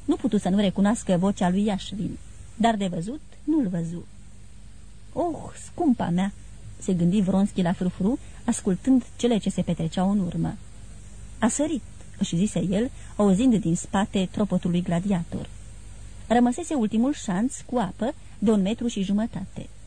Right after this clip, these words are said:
Vronski nici nu se uită la dânsul, dar vrând să ajungă întâiul cu mult înaintea celorlalți, începu să-și muștrulească iapa din frâu cu mișcări circulare, așa că Frufru își ridica și-și pleca botul în tactul salturilor.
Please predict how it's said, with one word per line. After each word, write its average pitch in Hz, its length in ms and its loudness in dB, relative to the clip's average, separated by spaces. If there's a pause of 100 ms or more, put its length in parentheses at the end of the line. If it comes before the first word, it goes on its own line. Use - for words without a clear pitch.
(480)
Vronski 294 480 2
nici 269 180 6
nu 277 80 6
se 277 120 2
uită 294 220 0
la 170 140 2
dânsul, 175 480 -6 (440)
dar 226 200 4
vrând 330 220 -6
să 254 100 -4
ajungă 226 320 2
întâiul 208 520 -2
cu 196 120 -6
mult 254 240 0
înaintea 180 440 -2
celorlalți, 190 640 -4 (340)
începu 277 360 0
să-și 202 240 -4
muștrulească 196 640 -2
iapa 180 280 -2
din 180 160 -2
frâu 208 360 -4 (240)
cu 254 100 0
mișcări 262 380 2
circulare, 208 640 -4 (340)
așa 349 240 0
că 277 80 4
Frufru 208 520 -2
își 247 180 0
ridica 233 380 2
și-și - 220 -6
pleca 190 300 0
botul 196 320 0
în 185 120 4
tactul 202 420 0
salturilor. 165 680 -2